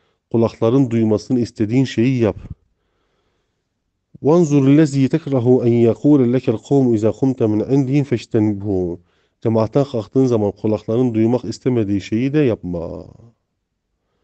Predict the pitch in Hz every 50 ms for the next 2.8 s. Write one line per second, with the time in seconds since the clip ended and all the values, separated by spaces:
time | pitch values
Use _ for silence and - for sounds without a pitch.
0 | _ _ _ _ _ _ _ _ _ _ _ _ _ 139 117 - 135 143 156 139
1 | 131 131 107 104 101 - - 139 147 143 120 135 117 - 117 113 139 147 147 135
2 | 123 113 113 107 110 107 - - - 131 131 123 110 104 90